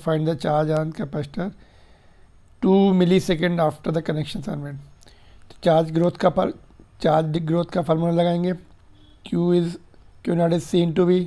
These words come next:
तभी हमें चार्ज निकालना है, सारी वैल्यूज पुट कर देंगे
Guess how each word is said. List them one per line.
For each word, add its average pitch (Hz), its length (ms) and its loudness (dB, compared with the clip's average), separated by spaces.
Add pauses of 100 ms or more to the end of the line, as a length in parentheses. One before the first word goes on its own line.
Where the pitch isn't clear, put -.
(800)
तभी 160 160 0
हमें 175 160 0
चार्ज 165 300 2
निकालना 165 380 0
है, 165 180 -2 (1000)
सारी 165 240 4
वैल्यूज 165 300 2
पुट 165 180 -4
कर 190 100 2
देंगे 190 300 2